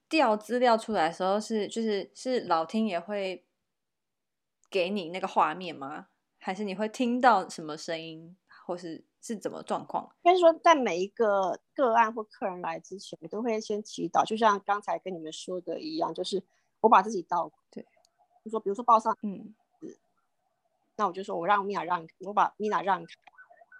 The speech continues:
Speaker 2: 让老天来接手，或者宇宙的至高神来接手这个朋友的。
Speaker 1: 嗯。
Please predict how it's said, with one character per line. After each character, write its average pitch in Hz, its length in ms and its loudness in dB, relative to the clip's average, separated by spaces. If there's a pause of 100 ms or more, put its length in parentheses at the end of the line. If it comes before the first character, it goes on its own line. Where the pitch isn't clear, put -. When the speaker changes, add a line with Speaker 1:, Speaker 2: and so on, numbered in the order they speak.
(120)
Speaker 2:
让 240 100 -8 (280)
老 - 140 4
天 220 140 -6
来 175 120 -2
接 190 280 -8
手， - 240 -18
或 196 120 -6
者 180 80 -6
宇 170 140 -10
宙 196 120 -4
的 185 100 -6
至 190 200 -12
高 180 160 0
神 175 120 -6
来 143 100 -6
接 - 180 -20 (220)
手 - 100 -12 (840)
这 247 80 -8
个 233 80 2
朋 190 200 -4
友 175 100 -2
的。 - 100 -12 (100)
Speaker 1:
嗯。 220 340 -2